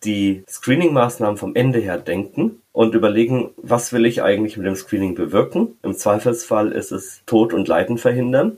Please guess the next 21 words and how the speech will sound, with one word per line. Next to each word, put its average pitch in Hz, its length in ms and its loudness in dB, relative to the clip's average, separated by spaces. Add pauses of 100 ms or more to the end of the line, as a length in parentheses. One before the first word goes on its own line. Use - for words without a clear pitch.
(120)
oder - 260 -10
Tod - 280 -2
und - 160 -6
Krankenhauseinweisung 123 1120 -2
oder - 260 0
andere 113 360 0
patientenrelevante 120 1040 0
Endpunkte. 131 680 -2 (380)
Und 123 140 2
ist 113 160 -2
mir 123 80 0
das 117 220 0
gelungen 101 440 2
durch 98 200 -2
diese 110 220 -2
Maßnahme? 78 680 -6 (120)
Das 101 180 0
heißt, 123 320 2 (160)
die 107 180 2
Evaluation 110 760 2
eines 113 560 0